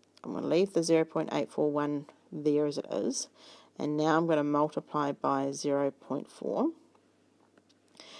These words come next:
And on, on the right-hand side of the equal sign, I'm gonna leave that x take away three point three. Then what I want to do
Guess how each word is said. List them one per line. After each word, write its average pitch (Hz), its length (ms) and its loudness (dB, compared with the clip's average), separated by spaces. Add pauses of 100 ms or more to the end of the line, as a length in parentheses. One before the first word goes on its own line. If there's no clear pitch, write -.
(300)
And 143 120 0
on, 143 460 0
on 143 200 0 (120)
the 143 140 4
right-hand 151 600 4
side 147 360 2
of 143 340 -4
the - 60 2
equal - 240 -2
sign, 139 400 -2
I'm - 80 -2
gonna 143 140 0
leave 147 360 2
that 139 260 0
x - 320 -4
take 139 320 -6
away 143 260 -2
three - 340 -8
point - 380 -6
three. - 380 -8 (2250)
Then 175 260 4
what 165 100 6
I 160 80 6
want 156 200 2
to 151 80 -10
do 202 340 4